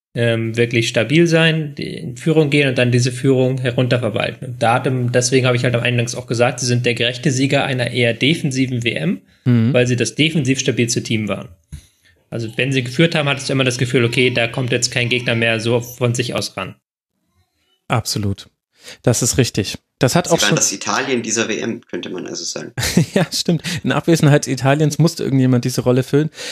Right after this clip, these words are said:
Speaker 2: Ja, finde ich sehr richtig. Und auch da würde ich gerne noch mal kurz mit euch reinhören in das, was wir vor der W M über Frankreich gesagt hat, haben. Und, äh, dann können wir kurz dann noch mal ein paar einzelne Spieler herausheben.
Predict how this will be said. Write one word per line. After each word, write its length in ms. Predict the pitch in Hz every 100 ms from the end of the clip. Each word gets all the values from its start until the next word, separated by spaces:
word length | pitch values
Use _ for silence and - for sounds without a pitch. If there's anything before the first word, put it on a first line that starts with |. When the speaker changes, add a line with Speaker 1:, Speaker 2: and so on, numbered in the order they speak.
| - -
Speaker 2:
Ja, 260 | 160 -
finde 280 | 127 160 180
ich 180 | - -
sehr 320 | 131 151 147 185
richtig. 320 | - 143 139
Und 100 | 135
auch 80 | 147
da 200 | 143 175
würde 120 | 180
ich 80 | 156
gerne 240 | 151 165 165
noch 140 | 147
mal 140 | 156
kurz 300 | 147 135 127
mit 140 | 151 143
euch 240 | 131 131 - - -
reinhören 460 | 123 143 180 170 156
in 120 | 131
das, 220 | 143 -
was 200 | 147 -
wir 240 | 131 127
vor 360 | 110 - 143 175
der 160 | 196 165
W 120 | 165
M 200 | 165 170
über 180 | 156 156
Frankreich 460 | - 160 - 160
gesagt 440 | - 139 147 - 170
hat, 180 | 175 _ _ _
haben. 480 | 135 151 175 190 208 - -
Und, 200 | 139 143
äh, 140 | - 131
dann 440 | 131 139 139 117
können 200 | - 139
wir 160 | 131 131
kurz 260 | - 143
dann 100 | -
noch 120 | 131 123
mal 120 | 123
ein 100 | 120
paar 160 | 127 113
einzelne 320 | 123 - 113
Spieler 500 | - - 139 147 110 - - - -
herausheben. 1040 | 110 104 110 131 - - 113 123 143